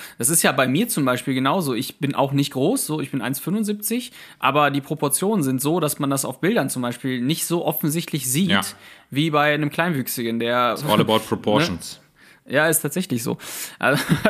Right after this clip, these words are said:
Speaker 1: <laughs> muss ich mal loswerden, Thema klein.
Speaker 2: Ja, ist gar kein Thema.
Speaker 1: Klein, klein, doch, ist ein Thema.
Speaker 2: Verrückt, aber
Speaker 1: Ist
Speaker 2: ich
Speaker 1: ein
Speaker 2: hoffe, ab jetzt denkst du nicht mehr den ganzen Tag drüber nach.
Speaker 1: Ja, es ist halt wie ein Ohrwurm, so, ne, im wahrsten Sinne ein kleiner Ohrwurm. <laughs> Spaß, äh,
Speaker 2: Ja.
Speaker 1: der muss da, <laughs> man muss ja die
Speaker 2: Sehr klein.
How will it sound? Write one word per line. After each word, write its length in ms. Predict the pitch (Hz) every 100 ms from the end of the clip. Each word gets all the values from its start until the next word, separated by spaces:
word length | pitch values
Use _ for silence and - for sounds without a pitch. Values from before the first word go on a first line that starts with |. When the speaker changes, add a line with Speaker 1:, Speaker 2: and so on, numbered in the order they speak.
| -
Speaker 1:
<laughs> 400 | - 196 - 214
muss 160 | - 151
ich 100 | 165
mal 120 | 143
loswerden, 460 | 131 147 - 117 131
Thema 220 | 143 139 - 156
klein. 240 | - 165 - - - - -
Speaker 2:
Ja, 140 | 214 147
ist 120 | -
gar 120 | 190
kein 160 | 202 180
Thema. 240 | 170 196 - - 220 208 175 -
Speaker 1:
Klein, 400 | 160 180 147 -
klein, 320 | 151 160 123
doch, 180 | 196 226
ist 160 | 240
ein 80 | 156
Thema. 140 | -
Speaker 2:
Verrückt, 220 | 110 123 120
aber 100 | 113
Speaker 1:
Ist 40 | 113
Speaker 2:
ich 20 |
Speaker 1:
ein 60 | 131
Speaker 2:
hoffe, 200 | 139 120
ab 100 | 117
jetzt 280 | 131 131 -
denkst 180 | 135
du 80 | 139
nicht 140 | 120 117
mehr 100 | 113
den 80 |
ganzen 220 | 113 117 98
Tag 160 | 95
drüber 240 | 98 92 90
nach. 320 | 90 90 - - - - - - - - -
Speaker 1:
Ja, 180 | 120 147
es 100 | 156
ist 120 | 165
halt 160 | 180 156
wie 80 |
ein 40 | 160
Ohrwurm, 500 | 147 156 127 120 120
so, 160 | 123 127
ne, 160 | 127
im 100 | 135
wahrsten 320 | 123 123 -
Sinne 160 | 127 123 120
ein 80 | 120
kleiner 260 | 123 120
Ohrwurm. 320 | 110 123 123 123
<laughs> 60 | 147
Spaß, 280 | 120 131 123
äh, 220 | 135 135
Speaker 2:
Ja. 60 | 131 - 180
Speaker 1:
der 100 | -
muss 220 | 131 151 -
da, 100 | 165 - - -
<laughs> 300 | - 226 196
man 120 | 143
muss 180 | 180 -
ja 80 | 294
die 180 | -
Speaker 2:
Sehr 160 | 110 107
klein. 300 | - 104 104